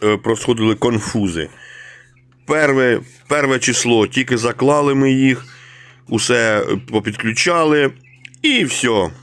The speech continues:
Ніхто на табло даже й не глянув, що там була температура тридцять сім і два.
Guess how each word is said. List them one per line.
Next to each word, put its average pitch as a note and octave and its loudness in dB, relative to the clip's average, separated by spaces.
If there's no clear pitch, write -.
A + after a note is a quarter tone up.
Ніхто E3 0
на F3 2
табло F3+ 2
даже D3+ 0
й D3+ 0
не C#3+ 2
глянув, G#2+ 2
що A#2+ -2
там D#3+ 0
була B2 0
температура B2 0
тридцять G#2+ -4
сім A#2+ -2
і A2 0
два. G2 0